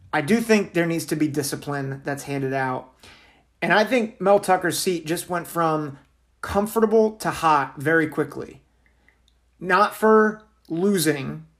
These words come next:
because losing to Michigan, a-, as, as, you know, as bad as it was,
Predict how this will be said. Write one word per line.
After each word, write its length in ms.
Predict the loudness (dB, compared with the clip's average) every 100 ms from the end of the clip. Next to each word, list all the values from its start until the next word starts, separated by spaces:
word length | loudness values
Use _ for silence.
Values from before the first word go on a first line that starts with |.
| _ _
because 280 | -6 -2 0
losing 260 | 4 4 4
to 60 |
Michigan, 640 | 2 2 0 -2 -2 -4 -8
a-, 160 | -6 -2
as, 360 | -4 -4 -8 -6
as, 240 | -6 -8 _ _ -20 _ _ _ _ _
you 120 | -4
know, 240 | -2 -2 -8 _ _ _ _ _ _ _
as 140 | -6 2
bad 260 | 4 4
as 80 | 4
it 100 | 2
was, 520 | 4 6 4 0 -8